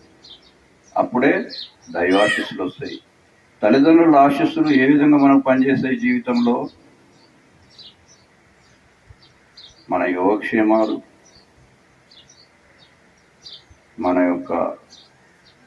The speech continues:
ఏంటిది, ఆ, కష్ట సుఖాలు ఇత్యాది ఇవన్నీ మనకు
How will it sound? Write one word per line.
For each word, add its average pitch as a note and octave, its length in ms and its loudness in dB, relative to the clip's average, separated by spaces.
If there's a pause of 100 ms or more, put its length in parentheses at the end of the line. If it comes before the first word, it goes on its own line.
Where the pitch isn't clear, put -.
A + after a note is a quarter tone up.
(280)
ఏంటిది, G#2 640 -2 (2500)
ఆ, E2+ 40 -4 (1080)
కష్ట A2 240 -2
సుఖాలు G#2+ 800 -4 (460)
ఇత్యాది B2 420 0
ఇవన్నీ A#2 580 2 (1300)
మనకు A2 300 2